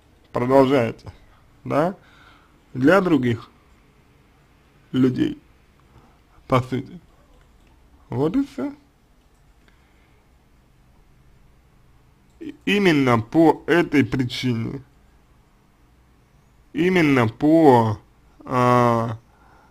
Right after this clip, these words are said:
данной причине, а, вы, соответственно, и, ам, не знаете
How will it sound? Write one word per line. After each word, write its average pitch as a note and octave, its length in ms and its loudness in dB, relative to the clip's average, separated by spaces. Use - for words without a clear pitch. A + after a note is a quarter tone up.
данной C3+ 760 6
причине, D#3+ 840 -4
а, B2 600 0
вы, G3+ 500 0
соответственно, E3 920 2
и, F3+ 340 -4
ам, B2+ 1000 -2
не C#3 180 4
знаете D3+ 600 2